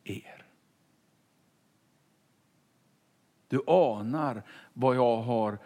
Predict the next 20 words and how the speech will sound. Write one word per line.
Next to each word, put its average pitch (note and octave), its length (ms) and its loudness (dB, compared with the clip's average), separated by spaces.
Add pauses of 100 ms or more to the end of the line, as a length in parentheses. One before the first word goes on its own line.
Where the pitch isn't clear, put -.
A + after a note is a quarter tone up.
(120)
för C3 160 -2
tankar C3 720 -8 (340)
om A2+ 280 -2
Guds - 680 -8
närvaro A2 1000 -8 (680)
och G2 120 -12
hur A#2+ 180 0
Gud G2 380 -6
kan G#2+ 220 -8
vara G2 340 -10
nära G#2+ 720 -12
mig C3 460 -18 (320)
och - 80 -16
hur G#2 200 -6
jag G2 260 -8
kan G#2 160 -14
få - 160 -20
vara F2+ 120 -12
nära G2+ 560 -8
honom. - 280 -16